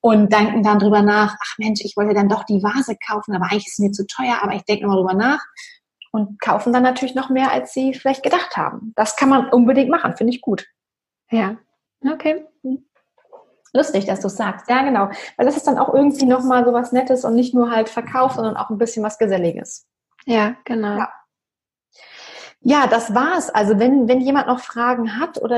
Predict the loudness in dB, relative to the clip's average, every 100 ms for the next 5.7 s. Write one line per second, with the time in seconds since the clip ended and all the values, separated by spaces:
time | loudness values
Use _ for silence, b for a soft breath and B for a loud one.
0 | 0 2 2 2 0 -2 -4 -4 -4 -6
1 | -4 -2 0 -2 -4 -6 -6 -6 -2 0
2 | 0 0 2 2 0 -2 -4 -4 -6 -4
3 | -6 -6 -8 -6 -6 -8 -10 -8 -6 -4
4 | -6 B B B -2 2 2 0 -4 -6
5 | -10 -12 -18 -10 -6 -4 -6